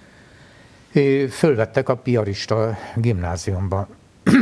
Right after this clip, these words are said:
Csak hogy, hát én már akkor is, ö, száz százalékig nem csak, hogy irodalmár, hanem színházi érdeklődésű voltam. Egy darabig, ö, nagyon erőltettem volna, hogy színész legyek, amihez egyébként nem volt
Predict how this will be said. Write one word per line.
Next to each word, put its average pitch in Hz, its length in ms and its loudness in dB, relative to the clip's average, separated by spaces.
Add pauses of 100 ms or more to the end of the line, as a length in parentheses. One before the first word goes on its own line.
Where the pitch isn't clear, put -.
(840)
Csak 143 280 0
hogy, 143 400 2
hát - 240 -2
én 170 160 2
már 143 260 0
akkor 135 420 0
is, 113 500 -4 (140)
ö, 101 320 0 (1160)
száz - 280 -2
százalékig 101 840 -4
nem 160 140 2
csak, 151 200 -2
hogy 104 180 -2
irodalmár, 110 720 0
hanem 127 240 -4
színházi 113 600 -2
érdeklődésű 95 880 -4
voltam. 123 440 -2 (380)
Egy 127 180 -2
darabig, 107 600 -2 (200)
ö, 98 380 0 (1500)
nagyon 151 360 2
erőltettem 120 720 0
volna, 113 300 0
hogy 104 200 0
színész 104 480 -2
legyek, 110 320 -2
amihez 104 400 -2
egyébként 104 480 -2
nem 95 160 -2
volt 95 220 -6